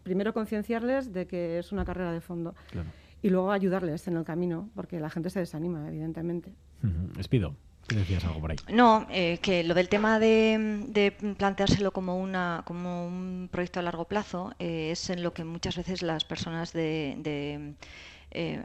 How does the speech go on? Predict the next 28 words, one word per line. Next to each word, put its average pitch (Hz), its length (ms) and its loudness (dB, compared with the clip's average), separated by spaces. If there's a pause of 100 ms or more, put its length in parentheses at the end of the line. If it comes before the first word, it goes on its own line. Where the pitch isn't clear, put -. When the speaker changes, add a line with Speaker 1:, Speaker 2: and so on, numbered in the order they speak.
Speaker 3:
más 170 240 0
de 185 80 4
cuarenta, 180 500 2
eh, - 140 -8
fallan. 151 460 -2
Y - 80 -8
fallan 190 260 0
precisamente 196 460 -4
porque - 180 -4
lo 165 80 -2
describía 185 380 0
muy 160 120 -4
bien, 202 220 2
porque 156 260 -6
la, 151 320 -2
la 160 160 -2
oportunidad 165 600 -2
de 190 340 2
robar 185 300 2
tiempo 180 520 -4
a 135 220 -2
la 143 140 -4
familia, 165 460 -4
al 143 100 -6
trabajo, 147 440 0
al 147 120 -4
propio 170 260 -4
cansancio, 180 580 -4